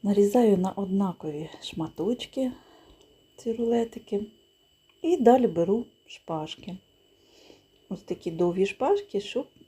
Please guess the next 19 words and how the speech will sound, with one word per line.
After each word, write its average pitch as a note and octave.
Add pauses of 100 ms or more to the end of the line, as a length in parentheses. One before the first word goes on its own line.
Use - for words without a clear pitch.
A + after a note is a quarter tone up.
(420)
пройшли C4 (180)
через F3
всі B3+ (440)
мої G#3
рулетики. E3+ (840)
Ось F#3
так. -
Раз, E4
два, A#3 (560)
три D#4+ (1000)
і G4 (100)
чотири. D#3+ (180)
Ну, G#4
звичайно, A3
дивіться F3+
по B3
розміру E3+
своєї F#3
сковорідки. E3+